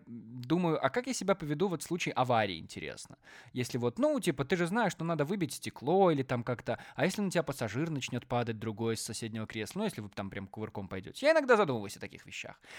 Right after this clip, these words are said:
И мне кажется, что я буду вести себя полностью как,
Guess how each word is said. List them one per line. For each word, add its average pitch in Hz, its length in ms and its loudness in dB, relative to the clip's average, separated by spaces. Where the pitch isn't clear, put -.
И - 80 0
мне 330 160 4
кажется, 294 340 10
что - 160 -2
я 247 80 10
буду 220 200 4
вести 214 260 0
себя 190 220 2
полностью 226 440 2
как, 185 320 2